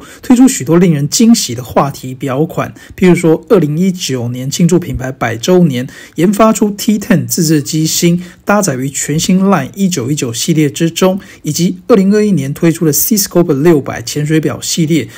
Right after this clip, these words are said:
搭载自制机芯、陶瓷表圈、自动排氦阀、防水六百米，并通过C O S C天文台认证，超高规格和性价比，也造成了一波抢购风潮。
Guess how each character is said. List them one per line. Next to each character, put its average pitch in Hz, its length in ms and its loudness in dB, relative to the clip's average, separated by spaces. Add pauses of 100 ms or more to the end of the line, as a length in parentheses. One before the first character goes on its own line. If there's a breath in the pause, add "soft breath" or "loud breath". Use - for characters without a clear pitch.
(160 loud breath)
搭 196 160 2
载 123 160 -2
自 117 180 -4
制 175 180 2
机 165 240 -2
芯、 175 360 0
陶 156 240 -4
瓷 156 200 -4 (100)
表 135 260 -6
圈、 180 400 2
自 - 100 -6
动 180 160 2
排 135 160 -6
氦 156 160 0
阀、 123 320 -4 (220 loud breath)
防 190 260 2
水 131 240 -2
六 175 240 4
百 135 240 -4
米， 147 220 -4 (280 loud breath)
并 196 120 2
通 180 160 4
过 180 100 6
C 180 200 2
O 165 120 4
S 147 140 -2
C 165 140 -2
天 165 200 0
文 147 100 -2
台 139 140 -8
认 143 300 0
证， 131 260 -4 (240 loud breath)
超 226 280 2
高 226 200 0
规 226 320 0
格 131 240 -6
和 160 140 0
性 156 240 0
价 139 240 0
比， 110 360 -16
也 131 140 -8
造 160 220 0
成 139 140 -8
了 147 40 -4
一 147 40 -4
波 165 200 0
抢 120 300 -8
购 147 180 0
风 170 320 2
潮。 127 320 -6